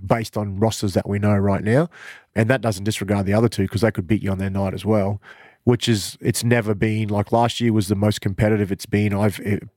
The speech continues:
in the league before. Like, before that, there was always a clear, there was a clear top six and then a clear top two normally. And we've been lucky that we were probably in that top two many of the times. Now you look and you go, so many more clubs are investing more resources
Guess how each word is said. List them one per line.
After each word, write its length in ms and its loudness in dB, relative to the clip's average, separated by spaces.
in 120 -2
the 80 0
league 340 2
before. 380 2
Like, 240 0
before 320 2
that, 180 -2
there 80 -2
was 120 0
always 300 4
a 60 -2
clear, 400 2
there 100 4
was 100 2
a 60 0
clear 220 4
top 220 -4
six 280 0
and 80 -4
then 100 0
a 60 -4
clear 240 2
top 220 -4
two 200 0
normally. 500 -4
And 160 2
we've 140 4
been 140 0
lucky 220 -2
that 180 -4
we 120 2
were 60 4
probably 260 -2
in 80 -4
that 180 -8
top 200 -2
two 180 2
many 180 2
of 60 0
the 80 -2
times. 440 0
Now 260 4
you 160 0
look 200 -2
and 100 -4
you 80 -4
go, 420 0
so 280 2
many 180 0
more 180 0
clubs 400 0
are 100 0
investing 400 0
more 200 2
resources 880 0